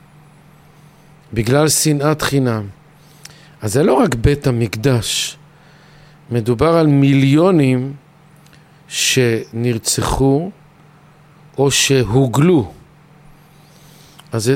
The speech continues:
זה תרחיש כאוטי אדיר, כמו איזה צונאמי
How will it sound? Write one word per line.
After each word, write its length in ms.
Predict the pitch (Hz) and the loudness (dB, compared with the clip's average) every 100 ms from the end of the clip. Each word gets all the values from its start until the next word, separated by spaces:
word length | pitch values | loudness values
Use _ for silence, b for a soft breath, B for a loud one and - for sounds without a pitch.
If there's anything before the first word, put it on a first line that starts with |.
| - | -2
זה 180 | 107 123 | -6 -4
תרחיש 560 | - 127 120 185 160 | -2 -4 -2 -2 -2
כאוטי 760 | - 156 139 127 - 127 123 135 - - | -4 0 0 0 -4 -6 -6 -8 -16 -4
אדיר, 580 | 127 110 131 120 113 120 - b b b | -4 0 0 0 -2 -8 -16 b b b
כמו 220 | - 151 165 | -4 0 0
איזה 200 | 139 131 | -2 -6
צונאמי 760 | - 139 139 143 143 139 139 | -4 -2 0 0 0 -2 -4